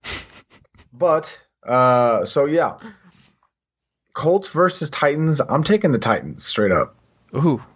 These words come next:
Speaker 1: Um, for A F C South supremacy. Um, I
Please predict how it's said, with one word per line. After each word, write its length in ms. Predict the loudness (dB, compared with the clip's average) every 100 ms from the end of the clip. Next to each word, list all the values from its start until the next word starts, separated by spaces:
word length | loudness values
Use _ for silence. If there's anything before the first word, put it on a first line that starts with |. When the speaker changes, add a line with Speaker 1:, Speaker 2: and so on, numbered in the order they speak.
| _ _ _ _ -2
Speaker 1:
Um, 540 | 2 2 2 -2 -8 -14 _ _ _ _ -20
for 440 | -4 2 4 4 0
A 120 | 0
F 120 | 0 0
C 160 | -6
South 300 | 0 0 0
supremacy. 640 | -4 -4 -4 -6 -6 -8 -8 -16 -20 -20 _ _ -2
Um, 520 | 2 2 0 -4 -8 _ _ _ _ _ _ _ _ _ _ _ _ -2
I 600 | 0 0 0 -2 -4